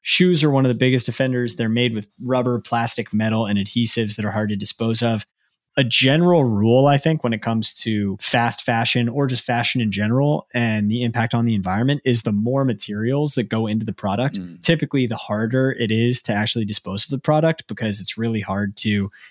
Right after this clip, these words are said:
Speaker 1: separate those
Speaker 2: Right.
Speaker 1: things after the fact and recycle things accordingly.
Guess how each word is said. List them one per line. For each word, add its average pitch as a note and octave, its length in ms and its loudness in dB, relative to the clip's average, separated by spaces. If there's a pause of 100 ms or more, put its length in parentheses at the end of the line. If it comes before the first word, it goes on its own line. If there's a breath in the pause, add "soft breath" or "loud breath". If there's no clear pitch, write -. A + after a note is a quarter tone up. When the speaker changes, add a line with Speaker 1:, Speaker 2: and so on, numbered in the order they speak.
Speaker 1:
separate B2 580 0
those D3 220 2
Speaker 2:
Right. - 60 -6
Speaker 1:
things E3 280 4
after A#2 280 -2
the G#2 80 -6
fact G#2+ 360 -4
and G#2 180 -2
recycle A#2 800 2
things C3 280 2
accordingly. D3 720 0